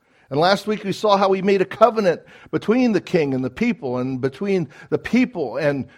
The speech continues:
Jehovah Elohim be-, before, uh, Jehovah God,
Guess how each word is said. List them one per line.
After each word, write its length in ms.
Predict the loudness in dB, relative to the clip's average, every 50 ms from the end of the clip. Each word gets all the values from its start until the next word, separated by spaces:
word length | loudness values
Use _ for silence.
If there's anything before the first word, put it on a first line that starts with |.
| _ _ _
Jehovah 500 | 0 0 0 2 6 6 6 6 6 4
Elohim 560 | 2 2 2 4 2 2 2 0 0 -2 -2 -2
be-, 100 | -2 -4
before, 880 | -4 -6 -12 -14 -10 -8 -8 -8 -8 -8 -4 -2 -2 -2 -2 -4 -8 -20 -20 -20 -14 -6
uh, 320 | -4 -2 -2 -2 -4 -4
Jehovah 460 | -2 0 0 2 4 2 2 2 0
God, 500 | 2 2 2 2 2 0 -2 -6 -10 -18